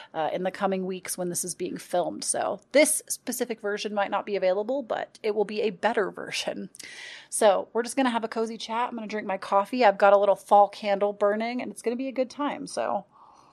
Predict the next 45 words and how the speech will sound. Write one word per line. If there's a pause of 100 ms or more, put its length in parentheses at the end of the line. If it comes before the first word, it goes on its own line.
(460)
mm. (1800)
And
if
you
don't
like
coffee
sips,
I'm
sorry. (160)
<laughs>
So
that's
where
we're
at
right
now.
But (520)
I
do
have
some
little (340)
notes
that
I'll
be
reading
from
that
I
took
on
this
because
I
wanted
to
make
sure
that
I
gave
you